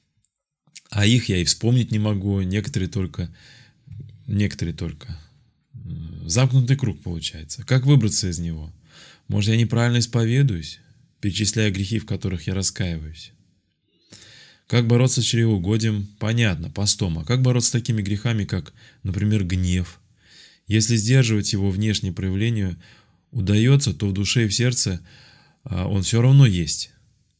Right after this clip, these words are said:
А Господь сердцеведец. Гнев-то никуда не девается. Так и лопнуть от злости можно. Злюсь и на людей, и на свою немощь. Разве это борьба?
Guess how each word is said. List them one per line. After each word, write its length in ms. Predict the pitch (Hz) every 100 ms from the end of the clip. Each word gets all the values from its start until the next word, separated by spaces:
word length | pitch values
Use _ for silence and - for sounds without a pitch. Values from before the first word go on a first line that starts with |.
| _ -
А 100 | 90
Господь 380 | 90 - 117
сердцеведец. 800 | - - - 82 110 117 85 - _ _ _ _ _ - _ _ _ _ _
Гнев-то 320 | 98 117 -
никуда 340 | 90 85 95 104
не 120 | 87
девается. 720 | 80 80 98 123 117 - - - _ _ _ _ -
Так 200 | 104 104
и 40 |
лопнуть 380 | 98 110 117 104
от 100 | 95
злости 360 | 98 92 -
можно. 380 | 87 85 82 80
Злюсь 340 | 82 98 123 107
и 40 |
на 100 | 92
людей, 420 | 92 87 95 117
и 20 | 101
на 120 | 90
свою 260 | - 90
немощь. 480 | 87 92 113 98 - _ - - - _
Разве 300 | 90 101 104
это 140 | 104 92
борьба? 560 | 92 90 92 117 135